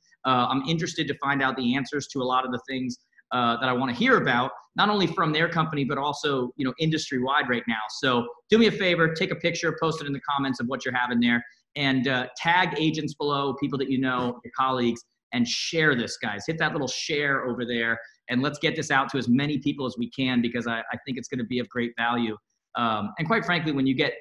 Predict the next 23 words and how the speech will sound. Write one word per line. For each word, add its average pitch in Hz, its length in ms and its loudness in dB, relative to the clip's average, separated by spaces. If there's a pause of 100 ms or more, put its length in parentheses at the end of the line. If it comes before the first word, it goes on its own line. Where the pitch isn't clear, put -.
these 135 220 -2
people 127 220 -6
on 123 260 0
here, 110 260 -2 (380)
um, 110 600 0 (140)
you 127 160 -4
know, 117 200 2
it's 123 160 -6
really 143 180 0
nice 131 260 0
of 127 60 -6
them 127 120 0
to 117 60 0
share 131 300 -2
their 120 100 -4
time 123 280 0
and 120 100 2
such. 120 320 -6
And 110 120 -6
so, 113 520 -4
uh, 107 160 -6 (240)
I 131 160 2
always, 117 400 -2